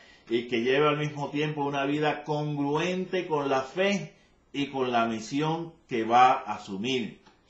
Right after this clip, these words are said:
Cuarto, nos dice el, nos sigue diciendo el numeral ochocientos setenta y cuatro del derecho canónico,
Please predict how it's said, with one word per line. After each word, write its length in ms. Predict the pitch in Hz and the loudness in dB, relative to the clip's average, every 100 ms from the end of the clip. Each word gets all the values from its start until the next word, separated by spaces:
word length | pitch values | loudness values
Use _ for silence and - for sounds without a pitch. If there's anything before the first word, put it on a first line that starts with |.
| _ _ _ _ _ | _ _ _ _ _
Cuarto, 880 | - 120 135 151 151 - 120 95 - _ _ _ | -2 4 6 6 4 0 0 -2 -10 _ _ _
nos 320 | 113 101 98 92 | -10 -8 -6 -4
dice 320 | 120 120 131 | -6 -2 -2
el, 260 | 131 - - _ _ _ | -2 -6 -14 _ _ _
nos 160 | 110 117 | -10 -6
sigue 260 | 123 135 | -2 0
diciendo 420 | 135 - 139 139 | 0 -2 -4 -4
el 100 | 135 | -4
numeral 580 | 127 123 117 120 127 107 | -4 -2 0 2 0 -2
ochocientos 640 | 117 113 113 123 123 135 135 | -6 -4 -6 -6 -6 -6 -6
setenta 420 | 123 120 113 120 | -4 -4 0 0
y 120 | 104 | 0
cuatro 560 | 127 131 135 131 107 - - _ _ - | 0 2 2 0 -4 -6 -18 _ _ -4
del 200 | 113 113 | 0 2
derecho 380 | 107 113 139 117 | 2 0 -2 -2
canónico, 720 | 131 143 165 151 117 92 | 0 2 0 0 -4 -6